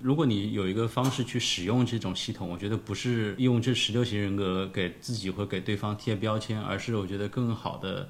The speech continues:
就是更好的还原我们个人的这种意识吧。我是觉得好像某种在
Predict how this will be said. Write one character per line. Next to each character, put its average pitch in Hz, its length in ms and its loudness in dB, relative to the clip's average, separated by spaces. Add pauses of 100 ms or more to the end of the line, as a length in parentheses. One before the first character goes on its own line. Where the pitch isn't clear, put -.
(160)
就 - 160 -4
是 127 80 -2
更 196 180 0
好 - 160 0
的 95 240 0
还 104 240 0
原 120 220 6
我 104 80 2
们 98 280 -4
个 135 180 -2
人 110 100 2
的 117 80 2
这 113 80 -2
种 95 180 -2
意 185 200 -2
识 - 200 0
吧。 87 300 -6
我 95 100 -4
是 92 120 -8
觉 90 160 -8
得 - 120 -12 (200)
好 101 80 -6
像 117 160 0
某 110 160 2
种 92 260 0
在 104 260 0